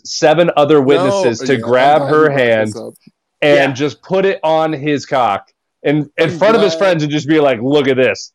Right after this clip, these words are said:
Speaker 1: Look
Speaker 2: I'm
Speaker 1: at what
Speaker 2: glad
Speaker 1: I'm
Speaker 2: you brought
Speaker 1: making this
Speaker 2: this up.
Speaker 3: Isn't
Speaker 1: person
Speaker 3: this what
Speaker 1: do."
Speaker 3: you
Speaker 2: No.
Speaker 3: wanted?
Speaker 2: He
Speaker 1: "Isn't
Speaker 2: did
Speaker 1: this
Speaker 2: that.
Speaker 1: what you wanted?"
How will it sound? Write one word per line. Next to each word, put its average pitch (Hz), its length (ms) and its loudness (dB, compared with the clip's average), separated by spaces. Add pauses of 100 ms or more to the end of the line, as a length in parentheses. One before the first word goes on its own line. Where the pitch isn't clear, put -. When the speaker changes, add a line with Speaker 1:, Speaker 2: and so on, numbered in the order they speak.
(200)
Speaker 1:
Look 143 200 2
Speaker 2:
I'm 160 60 0
Speaker 1:
at 156 40 2
what 147 140 4
Speaker 2:
glad 143 80 2
Speaker 1:
I'm 131 80 0
Speaker 2:
you 127 40 0
brought 131 100 4
Speaker 1:
making 131 260 -2
this 120 160 -2
Speaker 2:
this - 100 -2
up. 120 60 2
Speaker 3:
Isn't 196 180 0
Speaker 1:
person 202 160 -4
Speaker 3:
this 190 80 0
what 170 60 -4
Speaker 1:
do." 160 40 -6
Speaker 3:
you - 60 -6
Speaker 2:
No. 139 80 -4
Speaker 3:
wanted? 160 340 -10 (220)
Speaker 2:
He 214 260 -14
Speaker 1:
"Isn't 196 80 -12
Speaker 2:
did 180 280 4
Speaker 1:
this 180 100 2
Speaker 2:
that. 165 120 0
Speaker 1:
what 120 180 -2
you 147 100 2
wanted?" 90 280 0